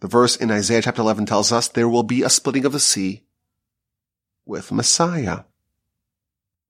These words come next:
And just as after the Exodus, the nation had an encounter with Amalek,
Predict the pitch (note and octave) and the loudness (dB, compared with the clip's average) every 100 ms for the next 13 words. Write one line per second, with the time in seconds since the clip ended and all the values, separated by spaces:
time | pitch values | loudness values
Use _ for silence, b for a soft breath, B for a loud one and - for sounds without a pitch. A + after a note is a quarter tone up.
0 | _ _ _ _ _ _ _ _ _ _ | _ _ _ _ _ _ _ _ _ _
1 | _ B B B D#3 D3+ C4 - - F3 | _ B B B -2 0 0 -2 -2 0
2 | G3 F#3+ - - - _ _ F#3 G#3+ G#3+ | 2 2 0 -2 -6 _ _ -2 0 -2
3 | D#3 E3+ E3 C3+ C#3 F3 E3 D3+ E3 D#3 | 0 0 0 -2 0 0 0 -2 0 0
4 | C#3+ B2+ D3+ E3 E3+ D#3 D3 C#3 B2+ C3+ | -2 0 0 0 0 0 0 0 2 2
5 | F3+ A3 | 0 -2